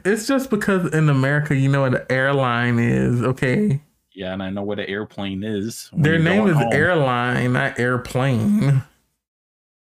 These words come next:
Speaker 2: Now we're just splitting hairs.
Speaker 1: No, it's a difference.
Speaker 2: <laughs>
Speaker 1: Okay, it's Airline, not Airplane. And it's the way you say airline, like airline,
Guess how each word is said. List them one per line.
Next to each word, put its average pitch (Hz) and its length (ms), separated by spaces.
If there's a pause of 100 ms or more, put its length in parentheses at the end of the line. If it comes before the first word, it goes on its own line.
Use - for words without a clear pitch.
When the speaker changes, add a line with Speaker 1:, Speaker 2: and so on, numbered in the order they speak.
(460)
Speaker 2:
Now 117 240
we're 117 80
just 180 200
splitting 92 340
hairs. 113 640
Speaker 1:
No, 156 440
it's - 300
a - 80
difference. 143 920
Speaker 2:
<laughs> - 60 (1600)
Speaker 1:
Okay, 127 160
it's 127 180
Airline, 120 1000 (200)
not 120 220
Airplane. 110 880 (1800)
And 131 260
it's 135 220
the 151 100
way 131 140
you 127 160
say 117 580
airline, 107 600
like 123 300
airline, 120 960